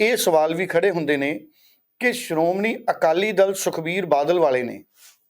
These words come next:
ਸੁਖਬੀਰ ਬਾਦਲ ਵਾਲੇ ਜਿਹੜੇ ਦਲ ਨੇ, ਪਾਰਟੀ ਹੈ, ਉਹਨਾਂ ਨੇ ਬਿਕਰਮ ਮਜੀਠੀਏ ਦੇ ਹੱਕ 'ਚ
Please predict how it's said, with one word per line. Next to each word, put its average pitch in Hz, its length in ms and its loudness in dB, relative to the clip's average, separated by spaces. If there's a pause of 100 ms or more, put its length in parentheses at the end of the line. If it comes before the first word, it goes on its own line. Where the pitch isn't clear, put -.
(640)
ਸੁਖਬੀਰ 139 500 -10
ਬਾਦਲ 139 340 -2
ਵਾਲੇ 196 260 2
ਜਿਹੜੇ 170 280 -6
ਦਲ 147 340 -4
ਨੇ, 135 240 -10 (580)
ਪਾਰਟੀ 131 420 0
ਹੈ, 117 140 -2 (1080)
ਉਹਨਾਂ 233 300 2
ਨੇ 240 180 2
ਬਿਕਰਮ 202 540 -2
ਮਜੀਠੀਏ 175 500 -4
ਦੇ 196 160 2
ਹੱਕ 147 360 -2
'ਚ 196 200 -6